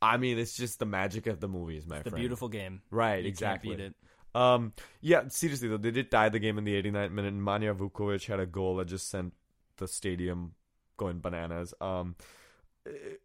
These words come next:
Speaker 1: cruel, cruel result for the Fury, I think.
Speaker 2: Mm-hmm.
Speaker 1: Uh, but it's their own fault. They should not have sat back.
Speaker 2: Yep.
Speaker 1: S-, Johnny Steele, by the way, played about seventy-eight minutes,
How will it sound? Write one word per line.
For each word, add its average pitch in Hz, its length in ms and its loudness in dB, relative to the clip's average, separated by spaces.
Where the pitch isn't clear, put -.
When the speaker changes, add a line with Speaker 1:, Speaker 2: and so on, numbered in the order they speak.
Speaker 1:
cruel, 127 440 2
cruel 175 340 10
result 123 300 4
for 113 80 -10
the 104 80 -4
Fury, 78 420 -6
I 90 100 -6
think. - 360 -10
Speaker 2:
Mm-hmm. 135 80 -8
Speaker 1:
Uh, 98 160 0
but 98 180 -4
it's - 180 -8
their 110 200 2
own 120 160 4
fault. 107 320 2
They 110 80 -6
should 98 200 -4
not 98 180 0
have 95 100 -4
sat 85 220 -2
back. 71 260 -6
Speaker 2:
Yep. 156 160 0
Speaker 1:
S-, 117 80 -8
Johnny 143 200 4
Steele, 160 220 0
by 143 100 8
the 135 60 6
way, 131 80 4
played 123 180 2
about 113 220 2
seventy-eight 107 720 -2
minutes, 90 640 -4